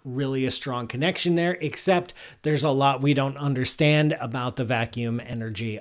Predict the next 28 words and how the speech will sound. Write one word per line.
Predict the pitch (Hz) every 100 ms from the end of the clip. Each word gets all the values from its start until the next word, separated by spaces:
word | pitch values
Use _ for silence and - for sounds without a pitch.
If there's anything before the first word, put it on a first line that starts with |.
| -
of | 110 107 113
our | 104 98 104
universe. | 101 101 95 95 -
Now, | 147 208 175 98 - - -
moving | 135 180 208 202
on | 185 175
to | 147
our | 165
space | 151 - 165 -
guest, | 151 131 135
we |
got | 156 147
Thunderduck | 180 185 175 165 151
on | 147
YouTube | 139 180 165 135
asking, | 127 - 131
"Why | 123 220
do | 202
some | - 190 160
people | 120 117
think | 127 120
the | 120
moon | 117 131
is | 127 104
made | 117 120
out | 113
of | 104
cheese?" | - 196 165 120 127